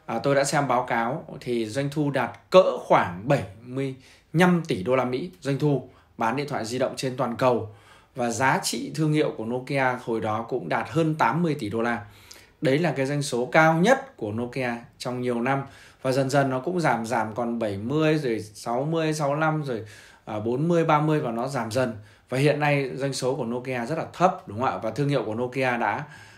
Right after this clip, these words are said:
à, phải bán cho rất là nhiều đơn vị và cuối cùng đã bán cho một thương-, một cái nhà sản xuất điện thoại di động của Trung Quốc để họ gắn cái thương hiệu này vào, họ dễ bán ra thị trường các nước kém phát triển.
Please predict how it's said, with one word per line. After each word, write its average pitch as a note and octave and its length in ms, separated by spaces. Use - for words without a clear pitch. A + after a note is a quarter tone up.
à, G#2+ 140
phải G#2 160
bán G#2 380
cho C3 160
rất E3+ 120
là F3 100
nhiều A#2+ 180
đơn A#2+ 180
vị C3+ 240
và G2+ 120
cuối A#2 160
cùng A2+ 160
đã G2+ 80
bán G#2 240
cho B2+ 100
một G#2 140
thương-, A2+ 200
một F#2+ 100
cái A2 260
nhà A#2 140
sản G2 160
xuất - 400
điện G#2+ 240
thoại G#2 120
di A2 120
động - 140
của G2 60
Trung A2+ 240
Quốc - 320
để G2+ 100
họ F#2 220
gắn A2+ 240
cái D#3 100
thương C#3 120
hiệu B2+ 160
này G#2 120
vào, G2+ 180
họ G2+ 160
dễ C3 220
bán B2 260
ra C#3+ 120
thị - 120
trường G#2 260
các B2 120
nước D3+ 220
kém G#2+ 120
phát D#3+ 140
triển. C#3 200